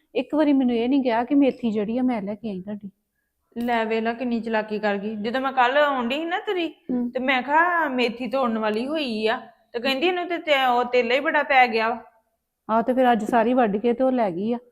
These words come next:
Speaker 2: ਤਾਂ ਹੀ ਉਹਨੇ ਫਿਰ ਆਪਣਾ
Speaker 1: ਹੂੰ।
Speaker 2: ਨਾ ਅੱਜ ਦਾ ਜਿਮ-, ਬੰਦੋਬਸਤ ਕੱਲ ਹੀ ਕਰ ਲਿਆ ਸੀਗਾ।
Speaker 1: ਆਹੋ, ਮੈਨੂੰ ਤੇ ਤੇਰੇ ਭਾਜੀ ਨੇ ਦੱਸਿਆ, ਮੈਂ ਤਾਂ ਕਹਿਣ ਡਈ ਸੀ ਵੀ ਭਾਵੇਂ ਉਹ ਵੀ ਇਹਨਾਂ ਨੇ ਕਿਤੇ ਵੱਢ ਵੁੱਢ ਦਿੱਤੀ ਹੋਏ ਪੱਠਿਆਂ ਪੁੱਠਿਆਂ 'ਚ ਹੀ।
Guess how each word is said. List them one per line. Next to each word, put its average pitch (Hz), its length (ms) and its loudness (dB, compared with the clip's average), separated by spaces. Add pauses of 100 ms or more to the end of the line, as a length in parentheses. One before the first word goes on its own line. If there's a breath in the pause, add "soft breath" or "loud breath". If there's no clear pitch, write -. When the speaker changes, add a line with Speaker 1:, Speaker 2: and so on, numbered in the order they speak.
(800)
Speaker 2:
ਤਾਂ 233 340 0
ਹੀ 269 200 -4
ਉਹਨੇ 233 260 -2
ਫਿਰ 269 140 -2
ਆਪਣਾ 220 320 2
Speaker 1:
ਹੂੰ। 220 80 0
Speaker 2:
ਨਾ 294 440 -2
ਅੱਜ 208 160 -4
ਦਾ 226 220 0
ਜਿਮ-, 214 380 -4 (160)
ਬੰਦੋਬਸਤ 202 760 -4
ਕੱਲ 202 260 -2
ਹੀ 330 80 -2
ਕਰ 320 160 4
ਲਿਆ 196 280 -4
ਸੀਗਾ। 170 180 -14 (180)
Speaker 1:
ਆਹੋ, 220 200 -2
ਮੈਨੂੰ 254 180 4
ਤੇ 262 80 6
ਤੇਰੇ 262 120 6
ਭਾਜੀ 285 280 6
ਨੇ 247 80 0
ਦੱਸਿਆ, 240 300 0
ਮੈਂ 294 220 4
ਤਾਂ 233 540 0
ਕਹਿਣ 220 320 -2
ਡਈ 240 120 2
ਸੀ 247 140 -2
ਵੀ - 20 -4
ਭਾਵੇਂ 240 580 -4
ਉਹ 196 100 -8 (100)
ਵੀ 202 220 -8
ਇਹਨਾਂ 202 220 -6
ਨੇ 247 80 -4
ਕਿਤੇ 226 160 -12
ਵੱਢ 190 240 -6
ਵੁੱਢ 220 160 -2
ਦਿੱਤੀ 202 260 -8
ਹੋਏ 214 80 -6
ਪੱਠਿਆਂ 208 300 -8
ਪੁੱਠਿਆਂ 208 260 -10
'ਚ 208 80 -12
ਹੀ। 208 80 -8